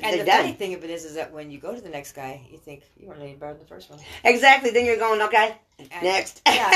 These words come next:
Speaker 1: and
Speaker 2: You
Speaker 1: okay,
Speaker 2: know?
Speaker 1: now I gotta do this and that.
Speaker 2: That's 'cause
Speaker 1: And
Speaker 2: back, you
Speaker 1: that
Speaker 2: know,
Speaker 1: is
Speaker 2: back
Speaker 1: creating
Speaker 2: when
Speaker 1: more
Speaker 2: our, our
Speaker 1: work.
Speaker 2: parents, you know, it's like divorce was, like, taboo anyway.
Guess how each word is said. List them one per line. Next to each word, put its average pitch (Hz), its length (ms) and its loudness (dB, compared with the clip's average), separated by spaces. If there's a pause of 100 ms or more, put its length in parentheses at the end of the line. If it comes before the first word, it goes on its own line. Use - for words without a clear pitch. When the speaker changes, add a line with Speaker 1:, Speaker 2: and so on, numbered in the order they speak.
Speaker 1:
and - 140 2
Speaker 2:
You 339 140 4
Speaker 1:
okay, - 80 2
Speaker 2:
know? 302 160 6
Speaker 1:
now 269 140 -2
I 262 100 -2
gotta 196 260 -4
do 180 140 -12
this 185 160 -14
and 208 400 -8
that. 143 320 -8
Speaker 2:
That's 214 180 -2
'cause 220 160 4
Speaker 1:
And 220 80 0
Speaker 2:
back, 214 220 6
you 214 60 2
Speaker 1:
that 196 80 4
Speaker 2:
know, 196 40 2
Speaker 1:
is 185 80 -2
Speaker 2:
back 220 220 4
Speaker 1:
creating 202 200 -2
Speaker 2:
when 240 100 -4
Speaker 1:
more - 60 6
Speaker 2:
our, 220 120 6
our 214 140 4
Speaker 1:
work. 262 80 -10
Speaker 2:
parents, 165 360 0
you 165 80 -4
know, 170 120 2
it's 165 80 0
like - 260 -4
divorce 156 320 -2
was, 143 100 -6
like, 120 160 -2
taboo 147 400 0
anyway. 123 400 0